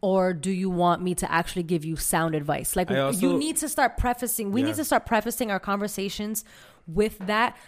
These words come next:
Speaker 1: because I think it'll save a lot of time and energy if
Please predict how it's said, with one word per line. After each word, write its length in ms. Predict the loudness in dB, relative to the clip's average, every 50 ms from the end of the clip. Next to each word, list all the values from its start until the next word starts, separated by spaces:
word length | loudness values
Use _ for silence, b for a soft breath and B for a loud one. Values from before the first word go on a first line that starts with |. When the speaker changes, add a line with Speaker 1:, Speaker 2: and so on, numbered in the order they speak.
| b _
Speaker 1:
because 400 | -4 -4 -2 -2 -2 -2 -2 0
I 120 | 0 0 0
think 240 | 0 -2 -4 -2 0
it'll 160 | 0 2 2
save 340 | 2 2 2 2 2 4 4
a 100 | 2 2
lot 280 | 4 6 4 4 4
of 100 | 2 -2
time 300 | -6 -8 -8 -6 -6 -6
and 100 | -6 -8 -6 -4
energy 640 | -2 0 0 0 0 -2 -2 -2 -2 -2 -2 -4 -6 -6 -2
if 440 | 0 2 2 2 0 -4 -10 -16